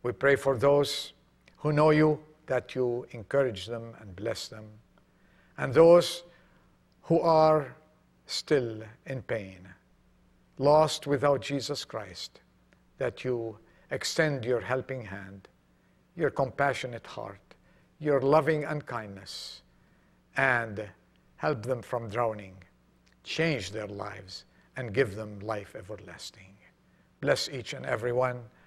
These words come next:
And again, we pray for those who couldn't make it today, those who are ill, those who are away on a trip anywhere else. We pray that you be with them,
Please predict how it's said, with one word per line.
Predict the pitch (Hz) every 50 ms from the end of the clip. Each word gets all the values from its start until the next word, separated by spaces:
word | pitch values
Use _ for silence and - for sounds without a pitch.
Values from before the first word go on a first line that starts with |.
| _ -
And | 131 135
again, | 135 123 104 143 143 143 143 143
we | 143
pray | 139 - 147 147 143 135
for | - 147 139 120
those | 113 139 139 135 123 -
who | - 131
couldn't | 117 147 139 147 143 139
make | 123 107 98 -
it | 110 98 -
today, | - 107 98 107 107 107 107 113 _ _ _ _ _ _ _ _ -
those | 131 127 117 -
who | - 131
are | 127 123 -
ill, | - 131 131 131 131 127 123 - _ _ - - - - - _ -
those | 127 151 160 139 -
who | 190
are | 180 160 156 156 156 156 143 - - - - - - - - - -
away | 147 143 147 165 165 160 165 165 165 151 139 - - _ _ _ _ _ _ _ _ -
on | 139 156 175
a | 165
trip | - - 147 135 107 - - _ - - _ _ _ -
anywhere | 156 156 170 175 160 143 147 151 143
else. | 127 104 92 90 - - - - - - _ _ _ _ _ _ _ _ _ _ _ -
We | - 123
pray | 123 - 135 139 135 131
that | 110 123 117 113 - 127
you | 117
be | 104 104 123 127
with | 120 127 120 92 85
them, | 95 95 90 92